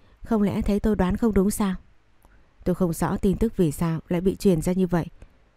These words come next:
nhưng cô không thấy thực lực của Tống Như thật sự không tệ sao? Ngay cả ngôi sao quốc tế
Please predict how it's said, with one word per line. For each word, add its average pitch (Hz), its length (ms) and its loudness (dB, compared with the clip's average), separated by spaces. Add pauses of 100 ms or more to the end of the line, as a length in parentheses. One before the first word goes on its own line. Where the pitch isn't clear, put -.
(160)
nhưng 185 180 0
cô 180 200 2
không 185 200 -2
thấy 180 240 0
thực 202 200 -2
lực 180 200 2
của 170 100 2
Tống 175 220 0
Như 208 160 2
thật 190 140 0
sự 185 180 -4
không 202 180 -4
tệ 196 200 -2
sao? 185 240 -2 (800)
Ngay 185 180 0
cả 170 100 0
ngôi 175 240 2
sao 175 220 -2
quốc 226 220 -2
tế 185 240 0